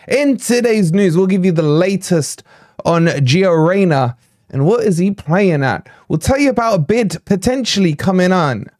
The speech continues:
for Joe Worrell. Talk about Dennis and a couple of other rumours knocking around on players that might be coming to Nottingham Forest.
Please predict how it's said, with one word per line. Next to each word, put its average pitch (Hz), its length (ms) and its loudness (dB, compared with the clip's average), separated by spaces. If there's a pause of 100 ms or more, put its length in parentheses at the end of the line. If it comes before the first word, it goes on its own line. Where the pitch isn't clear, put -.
(100)
for - 480 -2 (180)
Joe 127 560 0
Worrell. 135 540 0 (260)
Talk - 180 -6
about 170 260 -4
Dennis 156 680 -2 (260)
and 131 80 -4
a 147 60 0
couple 226 400 -2
of 233 180 -2
other 196 220 0
rumours 185 420 2
knocking 175 320 0
around 156 460 0
on 135 160 -4
players 185 500 -2 (300)
that 151 160 -2
might 160 240 0
be 143 80 0
coming 135 320 0
to 131 140 -6
Nottingham 120 460 -4
Forest. 151 360 -2